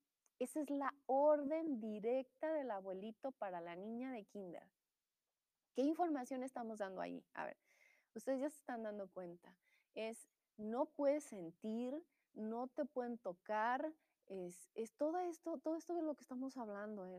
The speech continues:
Lo, no dejes, eh, tocar, no dejes que los niños te toquen.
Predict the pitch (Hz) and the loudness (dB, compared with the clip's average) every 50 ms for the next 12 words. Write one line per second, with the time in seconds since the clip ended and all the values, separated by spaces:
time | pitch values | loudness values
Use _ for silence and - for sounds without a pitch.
0 | 208 214 208 196 - - 220 226 254 277 269 285 285 302 311 - 339 - - - | -6 -4 -4 -4 -4 -2 -2 0 2 0 2 4 2 2 2 0 -6 -10 -10 -12
1 | _ - 220 214 - - 220 - - 233 240 240 - _ - 226 233 240 262 254 | _ -8 -8 -6 -6 -8 -6 -4 -2 -2 -4 -4 -8 _ -8 -6 -4 -4 -2 -2
2 | 294 285 - 302 - - 240 214 208 214 220 226 247 - - - 175 - _ _ | -2 -2 -4 -6 -6 -6 -8 -6 -6 -4 -6 -6 -6 -6 -8 -10 -10 -10 _ _
3 | 208 220 208 - _ - 190 190 185 185 - | -4 -4 -4 -6 _ -6 -6 -6 -6 -8 -10